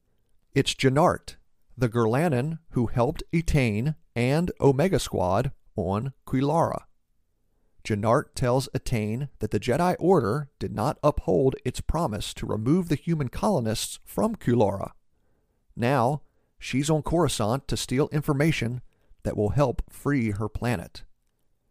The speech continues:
Jannart agrees to help the Black Ops team and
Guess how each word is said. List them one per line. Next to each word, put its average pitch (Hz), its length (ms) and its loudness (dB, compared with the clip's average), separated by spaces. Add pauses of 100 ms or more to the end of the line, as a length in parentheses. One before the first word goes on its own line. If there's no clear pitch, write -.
(500)
Jannart 117 400 2
agrees 117 420 -2
to 127 100 2
help 131 240 0
the - 80 -4
Black 147 260 -2
Ops 107 240 -2
team 123 380 -4 (340)
and 127 380 -2